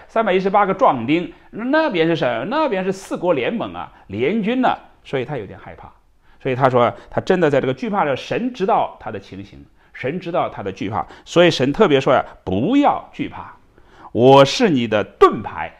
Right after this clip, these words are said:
你知道盾牌是为了保护吗？所以，所以我们的神是亚伯拉罕的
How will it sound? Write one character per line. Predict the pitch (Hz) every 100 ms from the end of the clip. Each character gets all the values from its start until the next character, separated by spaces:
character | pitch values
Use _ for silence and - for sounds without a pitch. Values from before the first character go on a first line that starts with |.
| _
你 | 127
知 | 156
道 | 151
盾 | 208 240
牌 | 127 107
是 | 139
为 | 147
了 | 143
保 | 107 65
护 | - 120
吗？ | 78 - -
所 | - 147 214
以， | - -
所 | -
以 | 190
我 | 165
们 | 139 175
的 |
神 | 180 123 131 165 - -
是 | - 156
亚 | 117 107
伯 | 135 135
拉 | 98
罕 | - 170
的 | 120